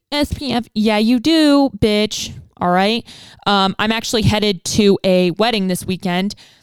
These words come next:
that you guys will see me at as of yesterday. Friends from college are getting married. Kind of fucking cool.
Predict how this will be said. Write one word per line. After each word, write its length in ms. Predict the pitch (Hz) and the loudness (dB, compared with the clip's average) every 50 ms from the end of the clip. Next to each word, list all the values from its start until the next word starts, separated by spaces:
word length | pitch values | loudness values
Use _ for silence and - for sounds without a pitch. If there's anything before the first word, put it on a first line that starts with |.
| _ _ _ _ _ _ _ _ _ | _ _ _ _ _ _ _ _ _
that 160 | - 202 180 | -6 -4 -2
you 60 | 180 | -2
guys 200 | 175 185 180 175 | 0 0 0 0
will 100 | - - | -2 -6
see 200 | 185 - - 202 | -6 -6 -4 -2
me 140 | 185 175 165 | -2 -2 -2
at 220 | 160 160 165 190 - _ | -2 -4 -6 -6 -8 _
as 180 | 180 175 175 | -8 -6 -6
of 80 | 170 160 | -6 -6
yesterday. 460 | 165 151 165 - - 160 156 147 165 - - _ _ _ _ _ _ _ _ _ _ _ _ - - _ | -6 -6 -6 -6 -6 -6 -4 -6 -6 -8 -10 _ _ _ _ _ _ _ _ _ _ _ _ -20 -20 _
Friends 260 | - - 208 196 196 - | -4 -2 -2 -2 -2 -4
from 140 | - 196 | -6 -6
college 360 | 185 - 190 185 185 185 185 185 | -2 0 0 2 4 4 4 2
are 80 | 185 | 0
getting 240 | 180 180 175 - 180 | 0 -2 -4 -2 -4
married. 400 | 180 170 165 175 185 185 - _ | -2 -2 -2 -2 -4 -6 -6 _
Kind 260 | - - 190 180 175 | -6 -4 -4 -4 -4
of 60 | 175 | -6
fucking 340 | - - 180 - - 175 190 | -6 -6 -8 -6 -6 -8 -8
cool. 280 | - - 175 170 170 | -6 -4 -2 -2 -2